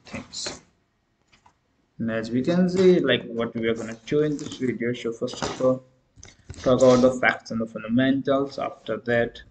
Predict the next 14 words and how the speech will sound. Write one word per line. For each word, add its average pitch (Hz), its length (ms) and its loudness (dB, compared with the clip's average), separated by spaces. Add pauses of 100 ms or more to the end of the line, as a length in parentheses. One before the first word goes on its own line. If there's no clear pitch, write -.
we 113 180 -6
will 107 180 -10 (100)
discuss 131 460 -8 (160)
the - 160 -12 (160)
story 143 680 -2 (640)
in 123 100 0
a 113 80 -2
very 113 340 0
brief 110 460 -6
way 107 240 -4
in 107 100 -8
my 107 240 -8
own 110 380 -12 (100)
words. - 560 -8